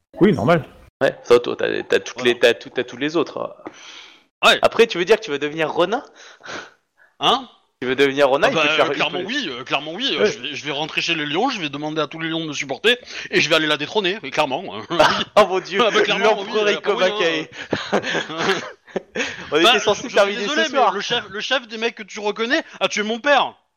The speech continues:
Speaker 3: Donc non, je veux pas laisser ça passer ça, hein. Euh, c'est juste pas possible. Il y a juste pas moyen. Euh,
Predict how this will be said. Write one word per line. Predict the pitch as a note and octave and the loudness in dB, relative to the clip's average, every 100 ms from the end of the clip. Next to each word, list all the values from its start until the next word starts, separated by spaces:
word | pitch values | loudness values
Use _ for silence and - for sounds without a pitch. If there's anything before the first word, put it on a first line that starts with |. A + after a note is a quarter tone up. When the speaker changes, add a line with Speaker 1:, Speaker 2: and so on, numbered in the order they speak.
| _ - - - - | _ -14 -12 -12 -6
Speaker 3:
Donc | D#3+ D#3+ | -6 -2
non, | A#3+ C#4+ G#3 | 0 0 -2
je | D#3 | -4
veux | E3 F3 | -4 0
pas | A#3 | 0
laisser | A3+ G#3 | 0 -4
ça | G3 | -4
passer | G#3 | -4
ça, | B3 C#4 | 2 4
hein. | A#3 A#3 A#3 | 4 0 -12
Euh, | D#3 B2+ A#2+ G2+ _ _ _ _ _ - - | -12 -10 -12 -14 _ _ _ _ _ -20 -10
c'est | - | -2
juste | E3+ B3 - | -2 0 0
pas | A#3+ | 2
possible. | C4+ A#3 F#3 E3+ _ A#2+ A2+ _ _ _ _ _ _ | 0 -2 -6 -8 _ -20 -20 _ _ _ _ _ _
Il | A2+ | -4
y | |
a | B2+ | -2
juste | G#3+ A3 | -2 0
pas | G#3+ | 2
moyen. | A3+ F#3 F3 - | 4 2 0 -10
Euh, | B2 C3 | -4 0